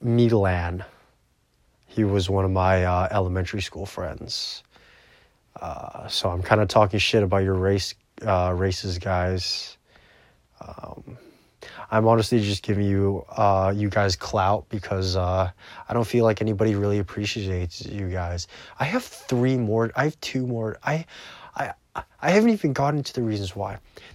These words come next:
They smell like shit. I don't, I don't understand it. Like, I don't understand.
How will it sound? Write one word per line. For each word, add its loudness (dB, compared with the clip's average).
They -2
smell 0
like -2
shit. -2
I 2
don't, 2
I 0
don't 2
understand 0
it. -4
Like, -4
I 2
don't 2
understand. -2